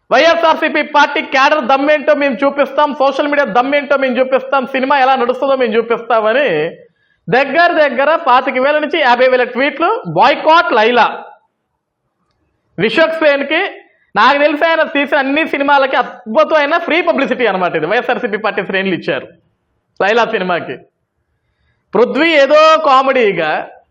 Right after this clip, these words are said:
ఆయన అసలే కమెడియన్, ఆయన నటించిన సన్నివేశం గురించి ఆయన చెప్పుకుంటే, "గుమ్మడికాయల దొంగ ఎవడరా?" అంటే భుజాలు తడుపుకున్నట్టు, "మమ్మల్ని గొర్రెలు అంటారా? మా పార్టీని గొర్రెలు అంటారా? అసలు మీ సినిమా ఎలా ఆడిస్తాం, మా దమ్మేంటో చూపిస్తాం" అంటున్నారు.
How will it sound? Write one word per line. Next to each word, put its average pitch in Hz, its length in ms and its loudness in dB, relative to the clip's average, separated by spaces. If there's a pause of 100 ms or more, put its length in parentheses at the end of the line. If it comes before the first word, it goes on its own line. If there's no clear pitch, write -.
(340)
ఆయన 247 200 2
అసలే 220 300 0
కమెడియన్, 254 500 0
ఆయన 196 480 0
నటించిన 285 440 0
సన్నివేశం 294 560 0
గురించి 277 220 -2
ఆయన 262 220 0
చెప్పుకుంటే, 254 800 -2 (840)
"గుమ్మడికాయల 302 460 2
దొంగ 311 200 0
ఎవడరా?" 294 300 4
అంటే 302 180 2
భుజాలు 277 360 2
తడుపుకున్నట్టు, 277 500 0
"మమ్మల్ని 247 420 0
గొర్రెలు 220 260 2
అంటారా? 269 560 0 (300)
మా 220 120 4
పార్టీని 240 360 0
గొర్రెలు 226 320 2
అంటారా? 262 540 0 (140)
అసలు 254 200 -2
మీ 254 80 -2
సినిమా 262 300 0
ఎలా 247 160 2
ఆడిస్తాం, 262 680 0
మా 233 60 2
దమ్మేంటో 247 480 0
చూపిస్తాం" 214 520 0
అంటున్నారు. 196 580 -6